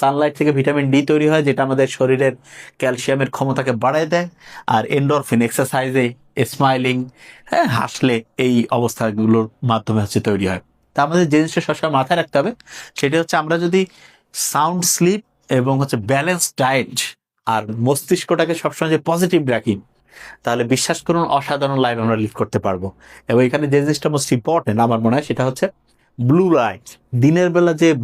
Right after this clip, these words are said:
ব্লু লাইট, সেটা আমাদের হচ্ছে কি, মানে ডিপ্রেশনটাকে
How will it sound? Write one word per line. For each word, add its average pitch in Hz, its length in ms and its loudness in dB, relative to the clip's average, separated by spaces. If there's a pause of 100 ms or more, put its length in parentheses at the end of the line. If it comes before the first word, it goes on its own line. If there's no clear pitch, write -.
ব্লু 160 160 6 (100)
লাইট, 113 220 -2 (420)
সেটা 139 240 0
আমাদের 147 280 0
হচ্ছে 147 260 0
কি, 190 80 2 (580)
মানে 113 140 2 (140)
ডিপ্রেশনটাকে 175 640 2